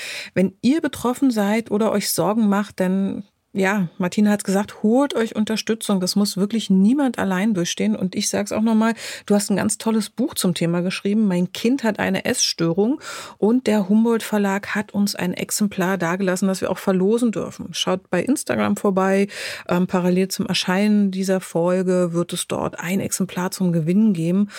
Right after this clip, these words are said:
Und wir verlinken euch natürlich auch in den Shownotes hilfreiche Anlaufstellen und auch weiterführende Informationen. Schaut da gerne mal rein. Die findet ihr auch im Blog. Ähm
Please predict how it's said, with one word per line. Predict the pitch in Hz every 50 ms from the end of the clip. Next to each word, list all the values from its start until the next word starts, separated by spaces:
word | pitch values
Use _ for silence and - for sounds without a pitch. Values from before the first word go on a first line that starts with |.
| - - - - - -
Und | - 185 190 180 - -
wir | - 160 190 240
verlinken | 233 - 233 214 214 226 240 226 233 208
euch | - 208 202 -
natürlich | 220 208 - - 202 202 202 -
auch | - 196 -
in | 202
den | 202 208 202
Shownotes | 196 - - 202 196 196 196 196 196 190 -
hilfreiche | - 208 202 202 - 214 208 202 - - -
Anlaufstellen | - 190 208 214 208 202 190 185 - - - 190 180 180 180 180
und | 180 180 -
auch | 190 - - - -
weiterführende | - - - 190 - - 214 196 - - 196 185 190
Informationen. | - 190 185 - - 180 180 175 170 - 185 185 196 202
Schaut | 202 - - 226 247 -
da | 220
gerne | 202 196 196 196 202
mal | 196 190
rein. | 170 170 165 170 180 180
Die | 175 170
findet | - - 240 262 262 226 -
ihr | 196 156 -
auch | - - - -
im | 185 175 147
Blog. | 160 156 160 196 202 - - - -
Ähm | 170 165 165 165 165 165